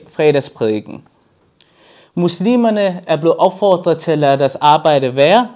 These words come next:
og komme til moskeen, som der blev nævnt i Suratul Jumu'ah. Den essentielle del af fredagsbønnen, det er fredagsprædiken. Det er som en form af foredrag, som imamen kan give til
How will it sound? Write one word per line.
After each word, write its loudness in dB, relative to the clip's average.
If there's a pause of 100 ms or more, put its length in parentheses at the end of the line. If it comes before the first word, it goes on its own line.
og -2
komme -2
til -8
moskeen, -6 (240)
som 0
der 0
blev -2
nævnt -2
i -2
Suratul -6
Jumu'ah. -6 (1300)
Den 4
essentielle 2
del 2 (160)
af 0
fredagsbønnen, -2
det 0
er 2
fredagsprædiken. -2 (2250)
Det 2
er 4
som -4
en -4
form 2
af -2
foredrag, 2
som -4
imamen -2
kan -4
give -6
til -4